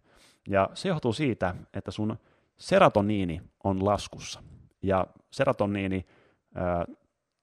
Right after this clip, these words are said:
on mielialaa tasoittava hormoni. Et kun sä oot ihmisen kanssa,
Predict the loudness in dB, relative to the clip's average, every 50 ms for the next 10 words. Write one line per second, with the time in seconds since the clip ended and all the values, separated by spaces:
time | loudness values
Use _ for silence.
0 | _ -4 -2 -2 0 2 2 4 4 6 6 6 4 4 4 2 2 2 0 0
1 | 0 -4 -6 _ -6 -4 -2 4 6 6 6 4 0 -8 -14 -16 -18 -18 -18 -20
2 | -20 -20 -20 _ _ _ _ _ _ _ _ _ _ _ _ _ -16 -14 -10 -6
3 | -6 -4 -2 -2 -2 0 0 0 2 2 2 2 0 -2 -4 -6